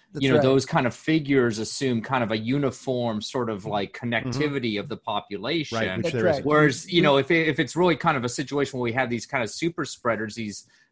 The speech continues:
Speaker 2: very highly concentrated nodes in our social kind of graph of a population, we may need actually a, a, a, a s-, we don't need as high of an overall rate to get that herd immunity.
Speaker 1: Right. We, we hit on this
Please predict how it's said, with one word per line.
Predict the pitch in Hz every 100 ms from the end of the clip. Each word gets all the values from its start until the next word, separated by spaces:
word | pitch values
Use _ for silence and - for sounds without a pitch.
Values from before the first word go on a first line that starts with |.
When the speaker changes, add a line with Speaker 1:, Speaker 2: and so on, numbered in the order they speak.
| -
Speaker 2:
very | 139 135
highly | 117 139 135 120
concentrated | - 135 135 131 - 131 101
nodes | 98 117 143 117
in | 113
our | 107
social | 101 120 113 - 104
kind | - 107
of | 95 90
graph | - 98 117 110 110
of | 101
a | 98
population, | 90 98 - 92 107 131 127 101 92 - -
we | 123
may | 135 143
need | 135 123
actually | 117 113 120
a, | 107
a, | 98 117 98 110 - - -
a, | 127 123
a | 131
s-, | - - - -
we | 151
don't | 175 147
need | 170
as | 135 123 123
high | - 135
of | 127
an | 120 120
overall | 131 120 113 107
rate | 101 113 110
to | -
get | 95 110
that | 95 87
herd | 95 85
immunity. | 85 85 87 -
Speaker 1:
Right. | 165 139 123 -
We, | 147 147
we | 160 147
hit | 151 202
on | 196
this | 175 151 -